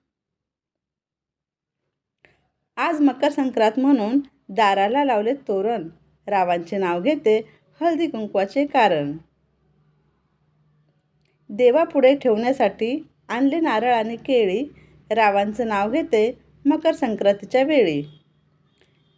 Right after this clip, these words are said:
तिळगुळ घ्या, गोड गोड बोला, रावांचं नाव घेते,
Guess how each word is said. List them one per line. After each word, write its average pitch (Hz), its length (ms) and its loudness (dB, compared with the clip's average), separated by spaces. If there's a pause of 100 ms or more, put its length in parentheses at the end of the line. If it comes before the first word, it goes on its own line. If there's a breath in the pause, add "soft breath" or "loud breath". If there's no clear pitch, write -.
तिळगुळ 262 400 0
घ्या, 254 380 4
गोड 233 220 -2
गोड 262 200 0
बोला, 214 440 -4 (200)
रावांचं 214 520 -2
नाव 214 200 -2
घेते, 240 500 0